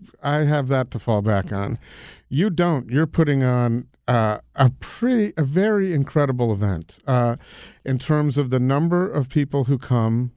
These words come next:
the number of people that are involved, the number of people that you're overseeing. Um, and the job that you do, I have to say, <laughs> were you involved in year one, two? You,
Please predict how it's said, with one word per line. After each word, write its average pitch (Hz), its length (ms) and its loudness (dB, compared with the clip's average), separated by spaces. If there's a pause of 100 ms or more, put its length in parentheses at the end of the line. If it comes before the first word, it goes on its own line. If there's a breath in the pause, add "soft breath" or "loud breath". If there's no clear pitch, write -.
the 131 80 0
number 127 280 0
of 135 120 -2
people 139 260 0
that 131 160 0
are 131 60 2
involved, 107 560 0
the 117 80 -2
number 127 260 0
of 147 100 -4
people 135 280 -2
that 127 160 -2
you're 127 280 0 (560 loud breath)
overseeing. 139 880 0 (480 soft breath)
Um, 127 600 0 (360)
and 147 460 0 (220)
the 139 180 0
job 202 520 0
that 208 100 0
you 180 180 0
do, 151 380 0
I 135 100 0
have 185 200 0
to 156 100 -4
say, 120 580 -2 (140)
<laughs> 220 140 -14
were 151 100 2
you 233 160 2
involved 233 400 0
in 202 80 2
year 190 180 2
one, 185 380 0
two? 190 260 0
You, 190 260 0